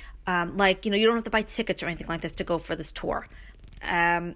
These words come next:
and I don't even know who started this. Honestly, I don't know. Um, I have been told before, but I cannot remember. And I know that you can find these walking tours in Ireland, in Scotland,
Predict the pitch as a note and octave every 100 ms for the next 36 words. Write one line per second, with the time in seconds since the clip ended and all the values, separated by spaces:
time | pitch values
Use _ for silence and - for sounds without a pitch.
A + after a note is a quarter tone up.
0 | - A#3+ D4+ D#4 D#4 D4 C#4+ C4+ A#3+ B3+
1 | B3+ - A#3+ A3+ A#3+ A3+ - - - G#3+
2 | G#3 - - F3 G3 F#3+ - G3+ G3 G3
3 | F#3+ F#3+ F3 D#3 D#3+ E3 - F3 - F3
4 | D#3+ D3 G#3+ G#3 G3+ G3 - - E3 -
5 | E3 D#3 D#3 F3+ F#3+ G3+ G3 - - -
6 | - - - - C#4+ D#4 C#4 B3+ - A#3+
7 | A3+ A3+ - G#3+ G#3+ A3+ C4+ - G3+ F#3+
8 | G#3 G#3+ - G3+ G3+ G3+ G3 - G3 F#3
9 | F3+ - D#3 D#3+ E3+ A3+ C#4+ - - -
10 | - - - - - G#3 G3+ F#3+ F3+ E3
11 | D3 - - - - E3+ D#3+ G#3 B3+ D4
12 | -